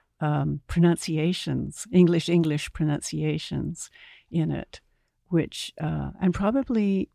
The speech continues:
in the tone more than anything, I would think. Um, and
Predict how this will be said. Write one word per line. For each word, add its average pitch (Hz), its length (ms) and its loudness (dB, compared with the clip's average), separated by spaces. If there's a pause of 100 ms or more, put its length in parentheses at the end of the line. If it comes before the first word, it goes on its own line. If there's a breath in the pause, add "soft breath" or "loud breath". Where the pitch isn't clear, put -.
in 170 540 0
the 160 120 -2 (180)
tone 156 840 2
more 143 240 -2
than 165 160 -4
anything, 139 580 -4
I 139 80 -6
would 147 200 -8
think. - 600 -12 (560 soft breath)
Um, 156 640 0 (1600)
and 196 480 4